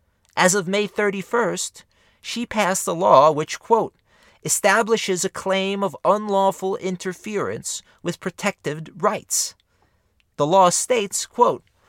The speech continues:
"Claims arise when a person demonstrates that they exercised or attempted to exercise or facilitated or attempted to facilitate the exercise of a right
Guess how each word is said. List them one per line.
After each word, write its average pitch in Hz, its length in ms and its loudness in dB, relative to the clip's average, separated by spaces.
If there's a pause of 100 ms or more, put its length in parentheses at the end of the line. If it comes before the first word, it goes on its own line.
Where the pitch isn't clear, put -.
(420)
"Claims 247 500 0
arise 120 640 -2
when 170 220 0
a 180 60 0
person 185 540 -2
demonstrates 151 920 -4 (320)
that 165 160 -4
they 190 220 6
exercised 107 1000 -4
or 160 160 2
attempted 247 540 -4
to - 160 -4
exercise 98 880 -6 (260)
or 165 240 2
facilitated 202 1000 -2
or 196 160 0
attempted 247 600 -4
to 175 80 -8
facilitate 110 720 -6 (420)
the 156 180 -12
exercise 127 840 0
of 131 160 -6
a 127 100 0
right 117 380 -2